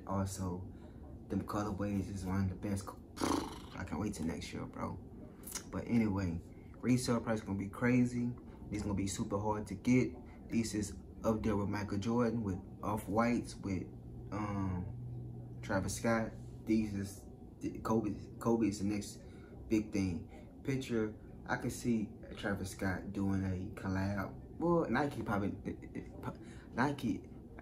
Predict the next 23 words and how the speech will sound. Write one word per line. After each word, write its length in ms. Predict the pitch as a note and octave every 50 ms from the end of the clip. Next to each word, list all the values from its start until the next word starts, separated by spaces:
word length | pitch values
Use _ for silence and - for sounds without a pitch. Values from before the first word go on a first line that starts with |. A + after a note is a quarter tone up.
| - - - - -
probably 200 | - G#2 G2+ G2+
not 140 | G2 G2 F#2+
gonna 140 | F#2+ F#2+ G2
let 140 | G2 F2+ F2+
that 100 | D#2+ E2+
happen. 420 | F#2+ F#2+ F#2 F2+ - - - - - - - - - - - - - -
But 240 | - F#2+ F#2 F#2 E2+ - - - - - - - - - -
Travis 280 | - A2+ G#2+ G#2 G#2+ -
Scott 400 | - - G#2+ G#2 G2+ F#2+ - -
collab 460 | - G#2+ G2 G2 G2+ G2+ G2+ G2+ G2
on 120 | G2 G2+
a, 480 | G2+ G2 F#2 F#2 F#2 - - - - -
on 80 | F#2+ F#2+
a 60 | F#2+
Kobe, 380 | - - A2+ A#2 - - A2+ A2+ - - - - - - - - - - - - - - - - - - - - - - -
that's 140 | A#2 B2 A2+
gonna 180 | - A2+ G#2+
be 320 | G#2+ A2 A2+ G#2+ G2 G#2+ A2
even 200 | G#2+ F2+ F#2 F#2
mind 360 | F#2+ G2+ G#2+ G#2 G2 G2 G2
blowing, 300 | G2+ F#2+ F#2 F2+ F2+ F2+
bro. 260 | F2+ F#2+ F#2+ F#2 G2 G2
But 180 | - G2 F#2+ -